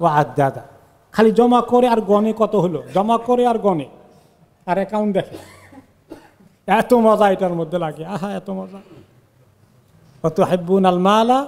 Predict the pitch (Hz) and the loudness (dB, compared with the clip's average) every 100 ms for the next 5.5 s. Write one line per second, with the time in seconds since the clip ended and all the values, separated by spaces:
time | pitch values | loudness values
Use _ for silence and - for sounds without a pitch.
0 | - - _ _ _ - 190 175 170 165 | -10 -20 _ _ _ -6 -6 -4 -6 -4
1 | 151 156 151 147 139 131 123 _ _ _ | -6 -6 -8 -10 -12 -16 -20 _ _ _
2 | _ _ 175 180 175 180 175 175 175 143 | _ _ -4 -4 -2 -4 -2 -2 -4 -6
3 | 139 _ _ _ - 160 208 226 214 226 | -10 _ _ _ -12 -6 -2 0 0 0
4 | 240 220 175 214 202 202 196 175 175 156 | -2 0 0 0 -2 -4 -4 -4 -4 -6
5 | 160 147 147 151 156 | -8 -8 -6 -6 -2